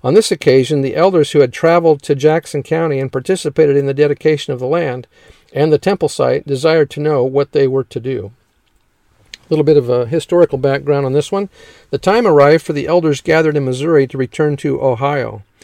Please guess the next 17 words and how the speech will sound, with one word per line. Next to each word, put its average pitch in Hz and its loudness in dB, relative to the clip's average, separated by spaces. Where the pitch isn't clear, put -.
The 135 -4
Lord 160 4
did 143 0
not 165 0
desire 147 2
that 135 -2
they 143 2
return 143 -2
with 131 -6
the - -14
same 135 -4
haste 147 -2
that 131 -6
they 127 0
traveled 147 -2
to 147 -6
Missouri. 120 -2